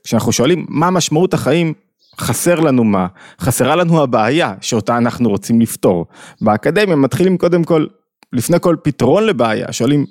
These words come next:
מה הבעיה שאתה רוצה לפתור. לא מתחילים קודם כל לבאר את הבעיה. מה הבעיה שאנחנו רוצים לפתור? מה מעסיק את האדם? מה קורה לו בהיעדר משמעות?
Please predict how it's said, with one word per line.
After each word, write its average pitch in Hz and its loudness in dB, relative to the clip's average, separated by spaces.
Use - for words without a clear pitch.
מה 113 0
הבעיה 127 0
שאתה - -2
רוצה 117 0
לפתור. 123 0
לא 135 2
מתחילים 165 2
קודם 135 2
כל 135 2
לבאר 117 2
את 107 -4
הבעיה. 98 -2
מה 104 -2
הבעיה 113 0
שאנחנו 104 -2
רוצים 98 -2
לפתור? 92 -4
מה 113 2
מעסיק 123 -2
את 113 -4
האדם? 90 -2
מה 123 0
קורה 123 0
לו 123 2
בהיעדר 101 0
משמעות? 101 -2